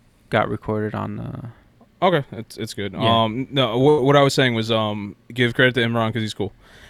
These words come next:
Speaker 2: And, uh,
Speaker 1: <laughs>
Speaker 2: so if it was him that said it, um, it's cool 'cause a lot of these games aren't ready, obviously, 'cause this is taking place of E three. So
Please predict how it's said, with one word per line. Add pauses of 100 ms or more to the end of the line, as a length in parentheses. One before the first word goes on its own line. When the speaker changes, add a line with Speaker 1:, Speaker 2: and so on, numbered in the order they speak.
(140)
Speaker 2:
And,
uh,
Speaker 1:
<laughs>
Speaker 2:
so (520)
if
it
was
him
that
said
it,
um,
it's
cool
'cause
a
lot
of
these
games
aren't
ready, (100)
obviously,
'cause
this
is
taking
place
of
E
three. (480)
So